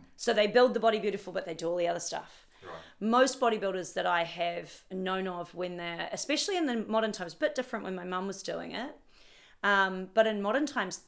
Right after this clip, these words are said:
Speaker 1: they break themselves so much at the gym, they're in so much pain that they're medicating themselves for the pain afterwards. So they're taking, you know, they're taking paracetamol and stuff, painkillers.
Speaker 2: Yeah. Well, I think of Ronnie Coleman as well, you know what I mean? It's like a perfect example of,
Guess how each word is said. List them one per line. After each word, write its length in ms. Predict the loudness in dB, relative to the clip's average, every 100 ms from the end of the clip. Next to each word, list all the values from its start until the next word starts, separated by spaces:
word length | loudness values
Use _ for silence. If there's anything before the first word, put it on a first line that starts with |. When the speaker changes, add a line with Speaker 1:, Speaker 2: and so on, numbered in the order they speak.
| -16
Speaker 1:
they 480 | 2 4 4 2 0 -10
break 380 | -4 -2 -2 -2
themselves 460 | -4 0 -2 0
so 260 | 0 4 4
much 220 | 2 -6
at 60 | -8
the 60 | -6
gym, 260 | -4 -4
they're 120 | -4
in 80 | -6
so 220 | -4 -4
much 200 | -4 -8 -6
pain 240 | -6 -4
that 120 | -6
they're 120 | -6
medicating 500 | -6 -4 -2 -2 -4
themselves 600 | -6 -6 -6 -8 -14 -16 -18 -12
for 120 | -8
the 60 | -2
pain 300 | 0 0 0
afterwards. 640 | -2 -2 -6 -6 -8 -10 -12 -20 -10
So 140 | -4
they're 140 | 0 0
taking, 440 | 4 4 4 2
you 80 | 4
know, 160 | 6 6
they're 100 | 6
taking 400 | 4 4 0 -6 4
paracetamol 760 | 8 8 6 4 6 4 4
and 100 | 0
stuff, 220 | 2 0 4
painkillers. 680 | 2 4 2 -2 -6 -6
Speaker 2:
Yeah. 60 | -4
Well, 80 | -2
I 40 |
think 160 | -2 2
of 80 |
Ronnie 220 | 6 6 6
Coleman 380 | 6 6 6
as 120 | 2 4
well, 340 | 6 6 2
you 140 | 0 2
know 100 | 2
what 120 | 0
I 40 | -2
mean? 160 | -4
It's 140 | -6 -6
like 160 | -6
a 40 | -6
perfect 400 | -6 -4 -6 -8
example 520 | -4 -2 -2 -4 -8
of, 240 | -10 -14